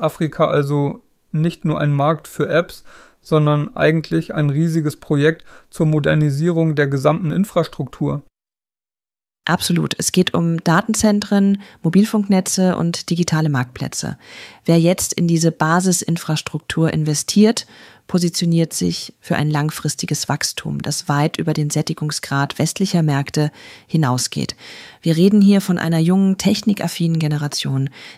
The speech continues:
Speaker 2: die bereit ist, alles digital zu lösen.
Speaker 1: Das klingt nach einer unglaublichen Chance, aber ich bin sicher, dass es auch hier nicht ohne Risiken geht.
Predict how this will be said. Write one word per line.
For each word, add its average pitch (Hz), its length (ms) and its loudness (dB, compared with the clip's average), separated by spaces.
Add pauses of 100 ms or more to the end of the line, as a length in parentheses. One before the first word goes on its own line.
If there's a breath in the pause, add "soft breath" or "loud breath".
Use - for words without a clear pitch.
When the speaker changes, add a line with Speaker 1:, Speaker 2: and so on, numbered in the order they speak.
Speaker 2:
die - 80 -4
bereit 156 460 0
ist, 160 220 -4 (260 soft breath)
alles 170 320 0
digital 156 440 -2
zu - 160 -6
lösen. 135 380 -6 (2250)
Speaker 1:
Das - 180 -4
klingt 196 300 0
nach 170 200 0
einer 160 260 0
unglaublichen 165 640 0
Chance, 147 440 -4 (420 soft breath)
aber 160 300 2
ich 156 120 -4
bin 160 160 0
sicher, 185 640 0
dass 160 220 0
es 160 140 -10
auch 160 180 0
hier 175 220 0
nicht 160 260 -2
ohne 160 280 0
Risiken 160 460 -2
geht. 147 300 -4